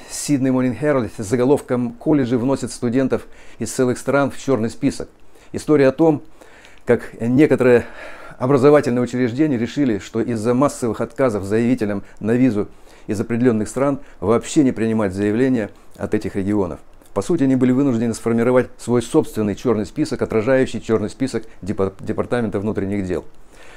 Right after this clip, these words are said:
В статье приводится копия письма, напечатанного от, э, Imagine Education Australia, показывающего, что они принимают заявления только от определенных стран.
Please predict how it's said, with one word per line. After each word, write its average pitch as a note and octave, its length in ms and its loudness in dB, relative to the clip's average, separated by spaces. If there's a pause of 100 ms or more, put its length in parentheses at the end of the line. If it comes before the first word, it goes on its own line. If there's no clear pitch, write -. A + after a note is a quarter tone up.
В - 60 -18
статье D#3+ 300 2
приводится C3 440 2
копия B2+ 360 0
письма, B2+ 480 -4 (400)
напечатанного A2 760 -2 (260)
от, G#2+ 200 -8 (200)
э, G#2+ 540 -6
Imagine A#2 420 0
Education G#2 460 -2
Australia, B2+ 360 0
показывающего, G2 680 -4
что - 180 -4
они B2+ 300 0 (240)
принимают A2+ 480 0
заявления A2 460 0
только - 420 0
от - 220 -6
определенных G#2+ 480 0
стран. F#2+ 340 0